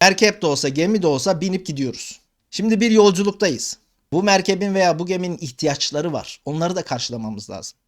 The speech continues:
Gemi olduğunu düşünelim. Gemiyle giderken eğer gemiyi tamir etmezseniz, ihtiyaçlarını karşılamazsanız,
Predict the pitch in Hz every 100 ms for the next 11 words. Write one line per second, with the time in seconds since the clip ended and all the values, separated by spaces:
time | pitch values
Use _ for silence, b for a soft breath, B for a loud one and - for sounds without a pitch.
0 | - 196 240 233 190 165 147 135 147 156
1 | 233 247 156 202 208 196 190 196 185 185
2 | 160 175 170 175 180 175 170 165 165 165
3 | 170 170 - 151 131 147 - 156 151 156
4 | 151 151 139 151 156 190 - 143 117 -